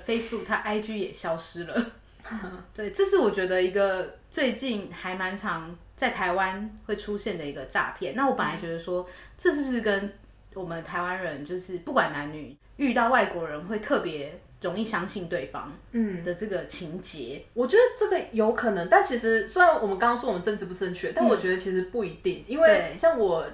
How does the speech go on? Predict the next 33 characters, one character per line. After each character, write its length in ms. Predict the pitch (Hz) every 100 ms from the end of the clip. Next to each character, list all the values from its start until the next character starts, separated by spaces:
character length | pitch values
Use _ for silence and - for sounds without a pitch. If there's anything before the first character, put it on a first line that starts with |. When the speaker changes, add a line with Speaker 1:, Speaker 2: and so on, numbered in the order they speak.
| -
Speaker 2:
亲 220 | - 247
戚 240 | 240 240
的， 320 | 226 175 160
就 140 | - 233
是 80 | 233
某 120 | 170
个 120 | 165
亲 200 | 165 190
戚 200 | 185 170
之 160 | 170 170
类， 160 | -
也 100 | 170
是， 260 | 175 240 226 - - -
<laughs> 260 | - - -
这 480 | 240 233 - 220
样 60 | 254
讲 140 | 214
出 80 | 170
来 80 | 185
好 200 | 180 -
吗？ 120 | 165 - - - 311 349
<laughs> 440 | 359 - - -
也 100 | 226
是 300 | - 285 269
有 160 | 208 160
被， 500 | 226 208 185 180 - -
嗯， 260 | 175 165 175
对 200 | 247 208
岸 180 | 190
的 60 | 165
女 140 | 165 -
生 220 | 160 165
骗。 200 | - 175